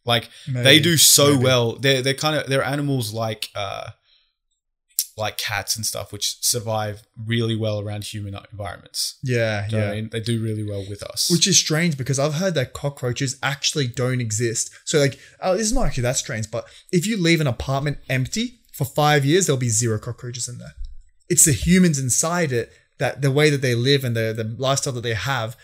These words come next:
Speaker 2: is what allows and what brings the cockroaches to the house. If the house is empty, no cockroach is gonna live in there.
Speaker 1: Yeah, well, it would be the adaptation. It's like, so people always think about, uh, uh,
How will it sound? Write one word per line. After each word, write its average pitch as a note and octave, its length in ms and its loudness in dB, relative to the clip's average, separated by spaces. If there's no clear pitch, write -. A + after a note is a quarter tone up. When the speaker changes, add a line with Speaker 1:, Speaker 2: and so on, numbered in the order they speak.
Speaker 2:
is B2+ 160 -2
what B2+ 240 -2
allows A#2+ 540 2
and A#2 160 -2
what A2+ 200 -6
brings C3+ 340 0
the B2+ 40 -2
cockroaches A#2+ 460 -8
to C3+ 160 -6
the A2+ 100 -6
house. - 220 -10
If B2+ 80 -8
the B2 60 -4
house F3 240 0
is B2+ 60 -2
empty, C3 280 -2
no A#2 140 -2
cockroach A#2 340 -8
is A2+ 60 -10
gonna G#2 160 -6
live G#2 140 -8
in G#2 60 -10
there. - 180 -14
Speaker 1:
Yeah, D3+ 220 2
well, C#3+ 200 2
it C3+ 80 2
would C3+ 180 0
be D3 160 0
the C3+ 160 -2
adaptation. B2 580 -4
It's B2+ 240 2
like, C#3+ 180 -2
so D3 320 4
people F#3+ 360 6
always E3 220 4
think C#3 200 -4
about, A2 420 -4
uh, - 360 -4
uh, G2+ 320 -8